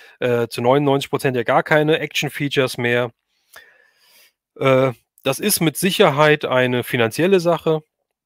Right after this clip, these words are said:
Ja, früher war natürlich die Produktion wahrscheinlich um ein weites günstiger,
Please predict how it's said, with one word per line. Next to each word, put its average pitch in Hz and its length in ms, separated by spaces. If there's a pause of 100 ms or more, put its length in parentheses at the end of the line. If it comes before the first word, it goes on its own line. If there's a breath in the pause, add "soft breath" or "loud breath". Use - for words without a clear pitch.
(500)
Ja, 127 220
früher 139 500
war 123 180
natürlich 123 600
die 123 100
Produktion 147 680
wahrscheinlich 131 380
um 127 120
ein 110 60
weites 123 360
günstiger, 151 640